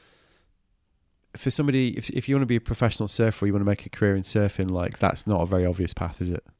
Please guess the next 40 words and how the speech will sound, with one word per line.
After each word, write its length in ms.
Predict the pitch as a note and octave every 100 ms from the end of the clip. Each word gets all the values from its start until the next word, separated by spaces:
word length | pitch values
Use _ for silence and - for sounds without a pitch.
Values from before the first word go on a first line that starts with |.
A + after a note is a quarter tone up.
| _ -
You 140 | F#2+ F#2+
know, 180 | F2 F2
and 160 | - G#2+
I 20 |
imagine, 400 | G#2 G#2 - G2
again, 260 | G2 G2 F#2+
like 120 | F#2
you 80 | E2+
said, 240 | - F2 -
like 120 | F#2+
you 80 | G2
hinted 340 | F#2+ F#2+ - F#2+
at, 160 | -
like, 320 | F#2 F2+ - - - _ _ _
twenty 240 | - A2 G#2
years 200 | G2+ F#2+
ago, 160 | G2+
it 80 | F#2
was 140 | F#2
even 280 | G#2 G2 F#2+
less 280 | G2 F#2+ -
obvious, 380 | G2 F#2+ F2 -
really. 280 | F2+ F2 F2
So 180 | - G#2+
is 100 | G#2+
that, 200 | B2 - _ -
was 180 | - A#2+
that 140 | C#3
something 300 | - B2 - A#2+
that 80 |
you 80 | G#2+
kinda 200 | A#2+ A2+
struggled 360 | - A#2+ A#2 A2
with, 220 | C3 C#3+
to, 220 | - A2+ G2+ _
to 100 | -
kinda 360 | A#2 A#2 A2 G#2+
reconcile 600 | G#2+ A2 A2+ - A2+ A2
those 260 | G#2+ G#2 -
two 320 | - A2+